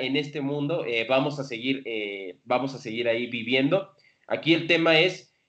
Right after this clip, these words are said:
y el tema que yo resalto es la personalidad de los jugadores. Para, yo sé que no es fácil, pero cuando estás en una jungla como lo hizo este Bejarano, que prácticamente Bejarano pitó un partido de jungla de la ley del más fuerte,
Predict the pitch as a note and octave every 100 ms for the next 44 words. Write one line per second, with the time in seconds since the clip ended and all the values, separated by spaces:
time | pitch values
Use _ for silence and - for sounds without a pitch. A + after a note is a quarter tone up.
0 | _ - B2 A2+ A2+ D3 D#3 C#3+ C#3+ -
1 | C#3 D3+ C#3+ C#3+ C#3 B2 B2 A#2+ A2+ C3
2 | C#3+ C3+ B2+ A2 C3 D3+ - - A2 G#2+
3 | G#2+ - - C3 D#3+ D#3+ D#3+ D3+ D#3 -
4 | D3+ D3+ G3+ - _ _ _ _ D3 C#3+
5 | C#3+ C#3+ C#3+ C3+ C3+ C3 C3 - E3 E3
6 | F#3+ E3 F3+ - - E3 E3+ E3 D3+ C#3
7 | C3+ A#2+ A#2 A2+ A#2 C3+ C3+ C#3+ B2+ A2+
8 | G#2+ A#2+ - C3+ A2+ A#2+ A#2 A2+ C#3+ F#3
9 | C#3+ C#3+ C#3 C#3+ B2+ C#3 B2 A#2 B2+ C#3
10 | B2 - C3 - C3+ - - C3 C#3 C#3
11 | C#3 C3+ B2 A2+ D3 D3+ D3+ C#3+ C3 A2+
12 | A2 B2 C3 C3+ B2+ B2+ - C3+ C3 F#3